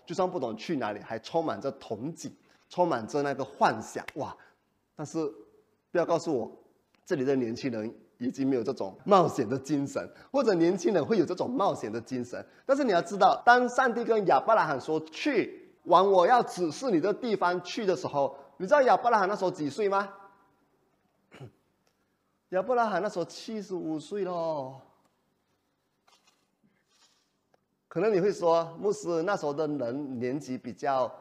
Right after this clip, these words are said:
大嘛。OK，但是你要记住，在创世纪第六章，上帝已经说了，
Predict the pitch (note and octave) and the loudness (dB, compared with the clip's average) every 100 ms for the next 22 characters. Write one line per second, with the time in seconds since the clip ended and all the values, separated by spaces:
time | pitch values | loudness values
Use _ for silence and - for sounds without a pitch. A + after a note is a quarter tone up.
0 | - _ D#3 C#3+ A#2+ G2+ G2+ F#2+ - _ | -20 _ 0 2 0 -4 -10 -12 -18 _
1 | _ C#3+ F#3+ A#3 - - _ A#3 A3 E3+ | _ -6 -2 -4 -4 -16 _ -4 0 0
2 | D#3+ G#3 G3 F#3+ G#3 F#3+ D3+ - - - | 0 -2 -2 0 2 0 -2 -10 -20 -6
3 | A3 F3+ G3 F3+ G3+ F3+ C#3+ - - _ | -2 -2 -4 -8 -4 -4 -4 -8 -20 _
4 | _ _ - G#3 G3 F3 D#3 D3 D3+ - | _ _ -8 0 0 2 2 0 -4 -8
5 | - F#3+ F3+ C#3+ A#2+ C#3+ C3+ D3 C3+ A#2+ | -4 -4 -2 -4 -4 -8 -6 -2 0 0
6 | F#2 | -2